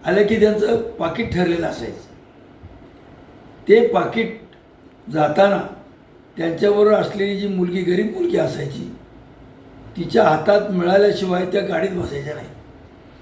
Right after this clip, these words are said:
ही वस्तुस्थिती आहे. आणि मी शाखा प्रमुख होतो, तीनशे रुपयाचं पाकीट घ्यायचं.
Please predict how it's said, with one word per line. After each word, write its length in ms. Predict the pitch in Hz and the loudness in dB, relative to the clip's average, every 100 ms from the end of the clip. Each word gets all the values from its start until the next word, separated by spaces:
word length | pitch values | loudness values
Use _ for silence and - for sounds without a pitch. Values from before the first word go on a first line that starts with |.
| - | -2
ही 60 | |
वस्तुस्थिती 600 | 196 185 - 226 208 190 175 | 0 2 0 -2 -2 0 0
आहे. 280 | - - - - - - - - - - - | -2 -8 -18 -20 -20 -20 -20 -20 -20 -18 -6
आणि 120 | 175 | 0
मी 220 | 185 220 | 2 2
शाखा 300 | - 185 208 | 0 0 2
प्रमुख 280 | 190 190 175 | 0 -2 -4
होतो, 200 | - - - - - - - - - - - - | -8 -10 -16 -20 -20 -20 -20 -20 -20 -20 -14 -2
तीनशे 300 | 208 196 226 | 0 2 4
रुपयाचं 400 | 233 214 202 214 | 4 2 0 -2
पाकीट 260 | - 202 | -4 -4
घ्यायचं. 340 | 180 156 - | -2 -2 -6